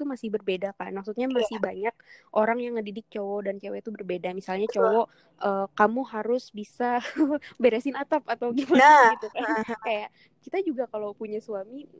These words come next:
Speaker 1: mungkin masih ada pandangan kayak, eh, "Suami aja deh yang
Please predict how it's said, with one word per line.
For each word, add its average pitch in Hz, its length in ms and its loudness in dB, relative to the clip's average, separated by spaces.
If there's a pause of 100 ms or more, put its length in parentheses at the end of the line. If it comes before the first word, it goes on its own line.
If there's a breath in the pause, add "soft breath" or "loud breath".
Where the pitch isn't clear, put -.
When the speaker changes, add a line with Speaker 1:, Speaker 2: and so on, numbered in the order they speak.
Speaker 1:
mungkin 214 260 -8
masih 226 300 -6
ada 214 140 -8
pandangan 202 460 -10
kayak, 190 180 -10 (400)
eh, 208 260 -2 (440)
"Suami 208 320 -4
aja 185 200 -8
deh 247 140 0 (100)
yang 254 80 -8